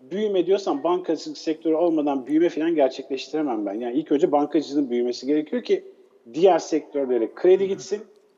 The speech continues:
kredi yatırıma, yatırım istihdama dönsün. Başka türlü bu çarkın dönüşü yok.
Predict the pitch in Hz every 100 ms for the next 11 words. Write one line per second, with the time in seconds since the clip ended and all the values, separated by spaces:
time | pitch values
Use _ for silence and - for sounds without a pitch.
0 | - 185 165 139 180 190 175 196 202 185
1 | 170 196 - - 165 175 170 151 127 -
2 | 135 160 - 180 156 151 165 160 151 156
3 | 147 156 156 196 220